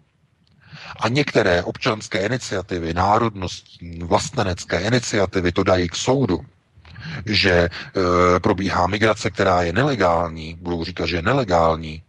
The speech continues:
tak co řekne soud? Soud si stáhne jednotlivými evropskými státy schválenou a podepsanou Marrákešskou deklaraci, která je závazná, e, včetně Dublinu čtyři, který bude závazný, včetně Istanbulu, který bude závazný,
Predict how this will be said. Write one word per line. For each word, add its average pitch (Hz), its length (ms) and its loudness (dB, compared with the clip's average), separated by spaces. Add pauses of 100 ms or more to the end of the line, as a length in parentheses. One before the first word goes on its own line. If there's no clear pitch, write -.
(420)
tak - 140 -6
co 139 160 -2
řekne 113 280 0
soud? - 520 -4 (280)
Soud 143 480 4
si - 260 -2
stáhne 101 800 0 (1120)
jednotlivými 110 640 -4
evropskými 98 560 -6
státy 95 720 0 (200)
schválenou 95 640 2
a 92 40 2
podepsanou 98 480 -4
Marrákešskou 92 640 -2
deklaraci, 131 580 2
která 80 300 2
je 73 80 2
závazná, 107 680 2 (1000)
e, 90 560 2
včetně - 400 -4
Dublinu 80 360 -4
čtyři, 107 360 -2
který 113 240 -4
bude 120 180 0
závazný, 107 640 0
včetně - 440 -6
Istanbulu, 104 640 2
který 104 240 0
bude 104 240 2
závazný, 95 600 2